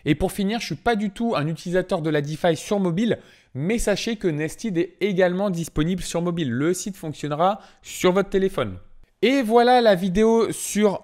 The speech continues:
Nested. Je vous mettrai en description mes portefeuilles si vous souhaitez les copier, ne serait-ce qu'avec des petites sommes, juste pour pouvoir profiter du airdrop.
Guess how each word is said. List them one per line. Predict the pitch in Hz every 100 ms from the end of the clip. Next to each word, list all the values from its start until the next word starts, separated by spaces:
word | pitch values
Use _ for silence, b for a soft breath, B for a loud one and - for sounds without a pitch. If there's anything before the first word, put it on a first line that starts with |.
| 120
Nested. | 120 185 - - 262 214 131 B B 127
Je | 123
vous | 170
mettrai | 247 247 -
en | 220
description | 214 - 214 - 226 226 226
mes | 123 117 180
portefeuilles | 233 226 - 196 208 247
si | 247 -
vous | 190 190
souhaitez | - 196 196 202 202 127
les | 131 190
copier, | 220 208 - 214 220 214 B B
ne | 147
serait-ce | 170 214 202
qu'avec | 175 165
des | 151 147
petites | - 226 214 -
sommes, | 220 214 151 - b b
juste | 120 196 220
pour | 214
pouvoir | 185 190 190
profiter | - 180 196 185 202
du | 143 139 143 -
airdrop. | 196 147 156 233